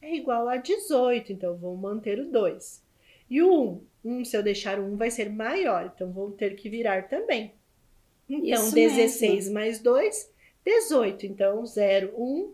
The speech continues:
Speaker 1: zero, zero, um, zero.
Speaker 2: Vamos conferir ali se a professora Ana acertou, pessoal? Então, o que você escreve é o número dezoito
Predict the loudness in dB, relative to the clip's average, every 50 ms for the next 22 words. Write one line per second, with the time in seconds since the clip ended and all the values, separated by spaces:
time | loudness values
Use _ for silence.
0 | -12 -8 -4 -2 -2 0 0 -2 -4 -4 -2 0 0 2 2 0 -2 -2 -2 -2
1 | 0 0 -2 -4 -4 -2 0 0 0 0 -2 -6 -10 -14 _ _ _ _ _ _
2 | 2 4 6 6 6 4 2 0 -2 0 0 2 4 4 4 6 6 6 6 4
3 | 0 0 -2 -4 -6 -8 -8 -8 -6 -4 0 2 4 4 4 4 4 4 4 2
4 | 0 0 0 0 -2 -2 0 2 4 4 4 2 0 -4 -4 -4 -2 -2 0 -2
5 | -2 -2 -6 -12 _ _ _ _ _ _ _ _ _ 0 2 2 2 2 0 -4
6 | 0 4 4 4 4 4 0 0 -2 -2 0 2 2 4 4 4 2 2 2 2
7 | 2 2 0 0 0 -2 -2 -4 -6 -4 -4 -4 -4 -2 0 4 6 6 6 6
8 | 0 -2 -4 -4 -4